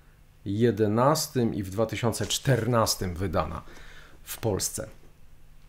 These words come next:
Sprzedano jej ponad osiemset tysięcy egzemplarzy. To myślę, że bardzo dobrze,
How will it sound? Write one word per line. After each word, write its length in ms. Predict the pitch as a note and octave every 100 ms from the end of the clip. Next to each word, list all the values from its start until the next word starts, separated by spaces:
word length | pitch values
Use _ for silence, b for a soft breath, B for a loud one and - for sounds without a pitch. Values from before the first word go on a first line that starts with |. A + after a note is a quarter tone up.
| - -
Sprzedano 560 | - - F#2 F#2+ F#2+
jej 140 | F#2 G2
ponad 340 | A2 G2+ G2
osiemset 560 | C#3 C#3 D3 B2 A2 -
tysięcy 500 | - - A2 G2+ F#2+
egzemplarzy. 580 | F#2 F#2 F2+ - - -
To 120 | C#3
myślę, 260 | A3+ - F#3+
że 100 | D#3
bardzo 440 | C3 D#3+ C#3+ C3
dobrze, 480 | A#2+ C3 D#2 -